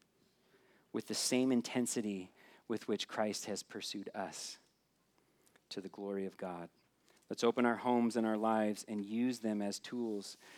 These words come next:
for the gospel so that others might experience Christ's hospitable love through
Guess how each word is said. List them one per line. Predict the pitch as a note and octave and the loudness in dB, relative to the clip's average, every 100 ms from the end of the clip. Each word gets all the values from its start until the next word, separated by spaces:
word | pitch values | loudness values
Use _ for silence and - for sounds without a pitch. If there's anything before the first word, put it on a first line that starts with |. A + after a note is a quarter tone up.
| - - | -20 -8
for | - | -2
the | A2 | 2
gospel | A2+ A#2 A2+ - A2 | 4 2 0 -4 -6
so | - A2+ | -2 -2
that | G#2+ | 2
others | A2+ B2 B2+ A#2+ | 4 6 4 4
might | A2+ | 2
experience | G#2 - - A2+ G#2 G#2 | 2 -4 -2 0 0 -2
Christ's | - A2+ G#2 - | -4 -2 -2 0
hospitable | A2 - - G#2+ G#2 | -2 -2 -2 -2 -4
love | G#2 G2+ F#2+ - | -2 -2 -2 -10
through | - B2 B2+ C#3 C#3+ D3 | -18 -6 2 6 6 6